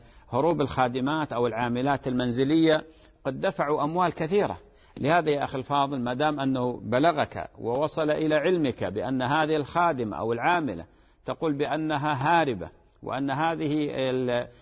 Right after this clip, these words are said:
الشركة ال-، هي التي تلقفتها وأصبحت تتاجر بها بمثل هذه الطريقة، يجب عليك أن تبلغ الجهات الأمنية، وأن نكون جميعًا عون،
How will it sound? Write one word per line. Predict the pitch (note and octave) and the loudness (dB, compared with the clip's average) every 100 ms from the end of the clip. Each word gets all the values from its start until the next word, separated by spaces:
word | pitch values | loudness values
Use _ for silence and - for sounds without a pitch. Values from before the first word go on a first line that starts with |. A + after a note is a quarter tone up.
| - _ - | -20 _ -10
الشركة | - D#3+ D#3+ D#3 D3+ | -4 0 0 0 0
ال-، | C#3+ C#3 C3 C3 B2 B2 | 0 0 -2 -4 -2 -2
هي | A2+ D#3 F3 | 0 0 2
التي | E3 D3 D3 | 0 0 -2
تلقفتها | D3 D3 - D3+ B2+ F3 - G2 - | 0 -2 -2 -2 -2 -2 -2 -6 -4
وأصبحت | A2 D3 - D#3+ D3+ D3+ - | -2 -2 -2 -2 -2 -2 -2
تتاجر | C#3 F3 F3 D#3+ D3 | 2 4 4 2 0
بها | E3 C#3+ | 0 0
بمثل | C3 E3 E3+ D#3+ | 0 -2 0 2
هذه | E3 D3+ | 2 4
الطريقة، | C#3+ - C3+ C#3 D3 F3+ F3 - - _ - | 0 2 2 2 2 0 -2 -8 -20 _ -4
يجب | D3 D#3+ B2+ | -2 0 0
عليك | A#2+ D#3 - | 0 0 0
أن | C#3+ | -4
تبلغ | C#3+ D3 F#3+ C#3+ G#2 | -4 -2 0 0 0
الجهات | G#2 A2+ A#2+ A2 | -2 0 0 0
الأمنية، | A2+ B2 D3 F3 F3+ | -2 0 0 2 2
وأن | D3 A#2+ C3 | 2 0 -2
نكون | B2+ D3 B2+ | 0 0 2
جميعًا | D3 F3 D#3+ C#3+ | 2 0 0 -2
عون، | B2+ F3+ C3+ | 0 0 0